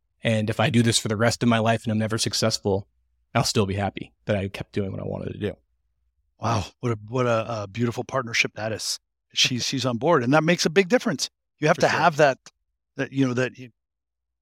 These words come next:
Speaker 2: mentality between the ear holes in the, in the right place, but also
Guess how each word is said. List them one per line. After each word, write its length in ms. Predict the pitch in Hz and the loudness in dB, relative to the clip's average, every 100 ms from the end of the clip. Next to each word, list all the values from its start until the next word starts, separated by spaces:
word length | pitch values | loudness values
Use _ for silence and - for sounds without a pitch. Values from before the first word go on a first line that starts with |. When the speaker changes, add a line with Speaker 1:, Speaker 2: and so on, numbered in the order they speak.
| _ | _
Speaker 2:
mentality 580 | 147 147 143 143 156 156 | 0 2 4 6 6 4
between 340 | 135 - 160 139 | 0 -4 -4 -4
the 100 | 127 | -2
ear 140 | 147 | 0
holes 440 | 156 156 156 - - _ _ _ | 0 0 -2 -4 -8 _ _ _
in 140 | 135 | 2
the, 280 | 127 123 113 | 4 2 -2
in 120 | 135 | -4
the 100 | 123 | -4
right 240 | 113 123 123 | -4 -4 -4
place, 300 | - 139 135 | -4 -4 -4
but 120 | 120 | -6
also 440 | 113 120 131 117 | -6 -6 -6 -6